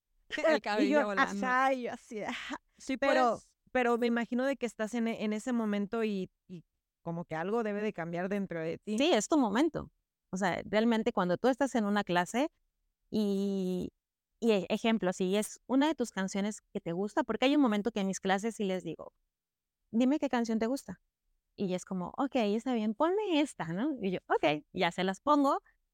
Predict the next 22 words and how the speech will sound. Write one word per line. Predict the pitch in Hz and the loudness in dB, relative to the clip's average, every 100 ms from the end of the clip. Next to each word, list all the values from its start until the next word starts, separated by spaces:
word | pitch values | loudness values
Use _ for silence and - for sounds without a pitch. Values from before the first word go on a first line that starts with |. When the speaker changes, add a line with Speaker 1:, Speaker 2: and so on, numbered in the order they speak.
| _ _ | _ _
Speaker 3:
Y | 262 | 2
ellas | 311 330 381 | 4 2 2
solitas | 277 240 240 269 | 0 0 2 0
de | 233 | 2
verdad | 208 196 214 | 0 -2 -2
que | 254 | 0
empiezan | 254 220 214 240 | -2 -2 -4 -4
como, | 240 226 202 190 - - _ _ _ _ - | -4 -4 -4 -6 -8 -16 _ _ _ _ -10
"Ay, | 269 294 320 320 - | -6 -6 -4 -4 -4
ya, | 247 302 - | 0 0 0
Yura, | 254 311 339 | 0 2 2
y | 311 | 0
aquí | 285 | -2
puedo | 370 415 440 | -2 -2 0
hacer | 370 | 0
este | 359 - | -2 -4
giro, | - 330 240 | -4 -2 -2
¿verdad?". | 190 220 | -2 -2
Y | 233 | -2
yo, | 180 - _ - | -6 -10 _ -8
"Adelante, | 180 - 156 - _ _ _ | -6 -6 -12 -16 _ _ _
hazlo". | 226 214 175 | 2 2 -2